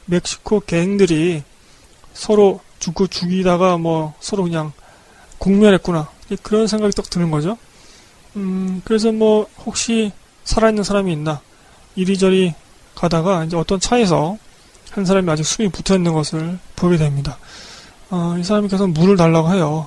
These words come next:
아, 죽기 전에 이제 목이 마른가 보죠. 그 사람이 타고 있는 차의 트렁크를 보니까 마약이 쌓여 있는 거예요. 아, 마약이 있다면 돈이 있겠지 라는 생각이 드는 거죠. 그래서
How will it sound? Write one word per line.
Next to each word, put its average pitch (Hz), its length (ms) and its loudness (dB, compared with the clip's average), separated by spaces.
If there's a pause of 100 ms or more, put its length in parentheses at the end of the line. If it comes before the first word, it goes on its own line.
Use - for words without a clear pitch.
(140)
아, 175 100 -4
죽기 180 260 -4
전에 185 180 4
이제 170 120 0
목이 160 440 2 (200)
마른가 170 340 2
보죠. 151 300 -2 (500)
그 175 120 -6
사람이 190 260 2
타고 190 320 0
있는 202 320 -2 (680)
차의 202 500 -2 (240)
트렁크를 226 400 0
보니까 165 500 -2 (460)
마약이 185 480 0
쌓여 180 260 -2
있는 143 220 -4
거예요. 123 180 -10 (760)
아, 160 340 -6 (560)
마약이 196 460 2
있다면 220 440 -2 (220)
돈이 196 260 2
있겠지 160 420 -4 (220)
라는 170 140 -2
생각이 190 260 -2
드는 165 220 0
거죠. 180 320 0 (600)
그래서 175 520 2